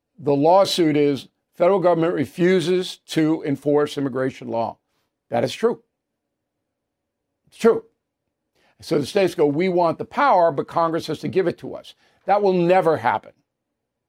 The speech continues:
The Senate, run by Democrats, will never pass this law because they don't want immigration law to be enforced. Okay? But it's symbolic.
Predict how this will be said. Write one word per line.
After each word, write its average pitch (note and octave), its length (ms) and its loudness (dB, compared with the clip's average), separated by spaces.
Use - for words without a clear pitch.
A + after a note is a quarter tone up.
The B2+ 120 -12
Senate, F3+ 480 2
run D3+ 200 2
by D3+ 140 2
Democrats, E3 460 -2
will E3 100 -12
never G3 800 0
pass - 420 -18
this - 240 -20
law - 180 -20
because B2+ 240 -6
they D3+ 80 2
don't D3 220 -2
want A3+ 260 0
immigration B2 540 -8
law - 160 -14
to - 80 -20
be - 80 -18
enforced. - 480 -20
Okay? D#3 280 -2
But D3 100 2
it's D3+ 160 -2
symbolic. D3 840 2